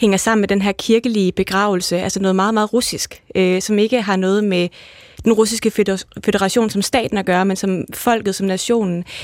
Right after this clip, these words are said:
Det vidner om, at der er en stor del af det russiske folk, som ikke er imod Rusland, men er imod det nuværende regime.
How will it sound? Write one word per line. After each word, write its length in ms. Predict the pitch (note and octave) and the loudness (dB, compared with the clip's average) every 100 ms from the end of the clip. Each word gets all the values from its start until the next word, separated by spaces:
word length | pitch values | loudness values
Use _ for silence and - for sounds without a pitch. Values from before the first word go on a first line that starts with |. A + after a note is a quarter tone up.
| - | -2
Det 100 | A3 | 0
vidner 240 | A3+ B3+ | 2 4
om, 180 | G#3 G#3+ | 4 2
at 40 | F#3+ | 2
der 60 | |
er 40 | G3 | 0
en 40 | |
stor 240 | - B3+ | 0 0
del 200 | G3+ A3+ | 2 2
af 80 | F#3+ | 2
det 140 | F#3 F#3 | 0 0
russiske 400 | A#3+ C4 - G3+ | 0 -2 -4 -2
folk, 360 | G#3+ F#3+ - - | 0 -2 -4 -8
som 200 | - G#3 | -2 0
ikke 220 | A#3 B3 | 2 0
er 100 | F#3+ | 0
imod 320 | F#3+ G3+ A3 - _ _ A#3+ | 2 2 2 0 _ _ 0
Rusland, 380 | B3+ - G3+ | 0 2 0
men 160 | F#3 F#3+ | 0 -2
er 40 | |
imod 220 | F#3 G#3 G#3+ | 0 0 0
det 340 | G3 F3+ F#3+ | 0 -2 -2
nuværende 400 | G3+ A3 G#3 F#3 | -2 0 0 -2
regime. 560 | F3 F#3+ G#3 G#3 A3+ | -4 -6 -2 -2 -2